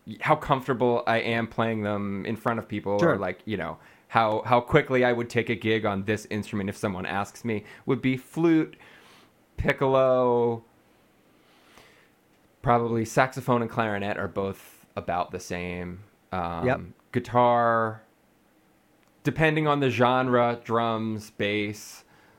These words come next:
Speaker 2: Nice.
Speaker 1: Um,
Speaker 2: Oh my God.
Speaker 1: I'm less
Speaker 2: Amazing.
Speaker 1: good at piano, but I can learn a piece if I need to. I, I,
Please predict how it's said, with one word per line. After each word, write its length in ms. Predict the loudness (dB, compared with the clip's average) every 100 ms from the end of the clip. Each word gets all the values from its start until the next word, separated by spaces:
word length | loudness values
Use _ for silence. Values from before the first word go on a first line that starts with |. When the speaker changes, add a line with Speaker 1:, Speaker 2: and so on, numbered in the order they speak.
| _ _ _ _ -2
Speaker 2:
Nice. 460 | 2 2 -2 -4
Speaker 1:
Um, 240 | -2 0 0
Speaker 2:
Oh 40 |
my 120 | 0
God. 140 | 0 2
Speaker 1:
I'm 180 | 2 4
less 200 | 4 2
Speaker 2:
Amazing. 180 | 0
Speaker 1:
good 180 | 2 4
at 180 | 2 -2
piano, 640 | -2 2 2 2 2 2
but 180 | 2 2
I 100 | 2
can 200 | 0 -4
learn 280 | 0 0 0
a 40 |
piece 320 | -2 -2 -4 -4
if 120 | -4
I 80 | -2
need 340 | -2 -2 -4
to. 420 | -2 0 2 0 -2
I, 80 | -4
I, 220 | -2 -6